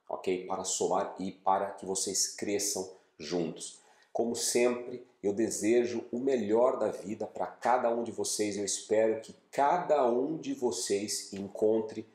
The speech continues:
o amor verdadeiro, encontre uma pessoa que seja companheira,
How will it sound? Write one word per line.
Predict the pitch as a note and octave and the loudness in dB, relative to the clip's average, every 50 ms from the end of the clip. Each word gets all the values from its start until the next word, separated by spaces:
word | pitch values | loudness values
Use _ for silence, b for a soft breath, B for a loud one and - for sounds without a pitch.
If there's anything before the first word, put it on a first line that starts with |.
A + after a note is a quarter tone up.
| b b b | b b b
o | F#2 F#2+ F#2 | 2 4 4
amor | F2+ G2+ A2+ B2 B2 | 4 4 4 2 2
verdadeiro, | A2 A#2 A2+ - G#2 G2+ F2+ F2 F2+ F#2 F#2+ F#2 F#2+ F#2 - - - - - | 2 0 0 2 2 0 2 2 2 4 4 4 4 2 -4 -8 -14 -10 -8
encontre | F2 F2 F2+ - G2+ G2+ G2+ G2+ - F#2+ F#2+ F#2 - b b b | -6 -6 -2 -2 0 0 -2 -2 -4 -8 -8 -10 -12 b b b
uma | - F2+ F#2+ F#2+ | -6 -4 -4 -4
pessoa | - - F#2 - - - - - - - A#2 A2+ A2 G#2+ A2 - | -2 -4 -4 -2 -2 0 0 0 2 2 2 4 2 2 0 0
que | - | -2
seja | - - G#2 G2 F2 F#2 F2 | -2 0 0 -2 -2 -4 -6
companheira, | - - G#2 G2 - - F#2 E2+ E2+ E2+ E2+ F2 F2+ F2+ F2+ F2 - | -2 -2 -2 -2 0 -2 -2 0 0 2 2 4 4 4 4 2 -2